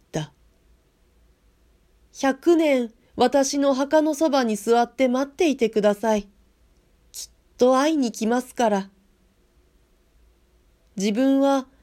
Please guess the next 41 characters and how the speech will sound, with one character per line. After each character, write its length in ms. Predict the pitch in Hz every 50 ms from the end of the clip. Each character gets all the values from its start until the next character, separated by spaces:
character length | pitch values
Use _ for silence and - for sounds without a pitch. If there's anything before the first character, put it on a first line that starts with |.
| _ _ -
た 140 | - 262
だ 200 | 277 285 226 185
待 220 | 160 165 180 226 -
っ 40 | -
て 220 | _ - 285 233
い 100 | 202 175
る 140 | 190 214 214
と 100 | - 202
答 340 | - - 160 - 170 170 170
え 60 | 156
た。 240 | - - 147 - _ _ _ _ _ _ _ _ _ _ _ _ _ _ _ _ _ _ _ _ _ _ _
す 220 | - - - 190 190
る 140 | 202 214 214
と、 320 | - 233 214 214 214 208 _ _ _ _ _ _
黒 320 | - - 233 233 285 320 311
い 80 | 262
瞳 340 | - - - - 240 240 247
の 140 | 240 247 247
中 260 | 247 254 247 247 226
に 240 | 208 190 185 175 -
鮮 280 | - 170 160 180 220 262
や 100 | 285 277
か 140 | 277 247 208
に 140 | 185 170 165
見 200 | 170 180 190 185
え 60 | 180
た 100 | 185 160
自 220 | 151 - - 170
分 200 | 156 170 175 190
の 100 | 202 202
姿 440 | 196 196 226 214 208 196 196 180 165
が、 240 | 165 165 165 160 - _ _ _ _ _ _ _ _ _ _
ぼ 260 | - 170 170 180 208
ー 20 |
っ 40 | 214 - _
と 140 | - 254 240
崩 400 | - - 202 170 180 233 269 285
れ 40 | 262
て 120 | 269 165
き 140 | - - -
た。 200 | - 160 151 -